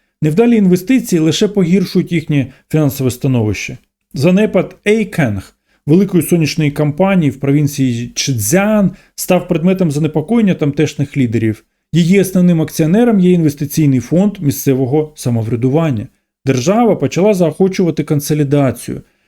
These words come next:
Але це не буде просто. Більшість компаній в секторах з надлишковою пропозицією прагнуть скоротити потужності, а не придбати їх.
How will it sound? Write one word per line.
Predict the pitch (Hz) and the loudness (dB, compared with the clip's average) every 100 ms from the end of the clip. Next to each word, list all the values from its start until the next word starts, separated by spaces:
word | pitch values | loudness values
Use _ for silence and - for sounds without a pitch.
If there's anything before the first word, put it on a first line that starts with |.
| - | -2
Але | 175 | 0
це | 208 233 | 2 2
не | 220 | 2
буде | 214 208 | 2 2
просто. | 196 165 117 - 135 | 2 0 0 -2 -2
Більшість | 214 - 185 | -2 0 -4
компаній | - 165 147 226 233 196 | -2 -4 0 0 2 0
в | |
секторах | - 156 156 165 196 208 185 | 0 -4 -2 -2 0 -2 -4
з | 160 | -4
надлишковою | 139 147 143 190 170 147 | -2 -2 -2 -2 0 0
пропозицією | 139 139 165 247 233 165 - | 0 -4 -2 -2 0 -2 0
прагнуть | 190 202 | 0 -2
скоротити | 190 170 170 202 196 | -2 -4 -2 -2 -2
потужності, | 175 175 175 113 113 - 143 | -2 0 0 0 -6 -8 -6
а | 165 185 | 0 0
не | 185 | 0
придбати | 156 143 123 107 101 113 | -2 -2 -2 -2 -4 -6
їх. | 107 104 | -8 -10